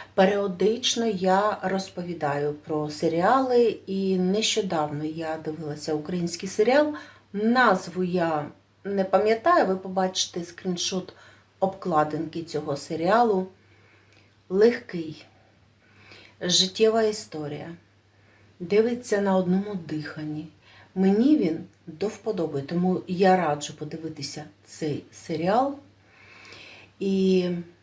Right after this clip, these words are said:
з вами ми обов'язково зустрінемось в наступному відео. Мої дорогенькі, як би зараз не було, пам'ятайте, все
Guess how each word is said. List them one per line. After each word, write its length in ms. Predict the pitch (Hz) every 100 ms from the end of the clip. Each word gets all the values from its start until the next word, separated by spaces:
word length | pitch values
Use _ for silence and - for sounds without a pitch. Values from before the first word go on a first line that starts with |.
| _ 170
з 180 | 180
вами 280 | 175 220 220
ми 300 | 196 190 196 -
обов'язково 760 | - 160 156 151 - 214 220 202
зустрінемось 800 | 185 - 175 170 160 165 151 160
в 40 |
наступному 600 | 151 - 185 180 170 170
відео. 320 | 156 165 160
Мої 220 | 160 202
дорогенькі, 720 | 233 190 170 160 147 147 135 - - - - -
як 540 | 190 175 190 185 190 196
би 240 | 226 240 - _ _
зараз 800 | 170 165 170 160 160 180 190 - -
не 180 | 185 185
було, 380 | 190 180 160 - _
пам'ятайте, 800 | - 170 185 202 180 151 147 - 180 - _ _ _
все 480 | - - - 175 214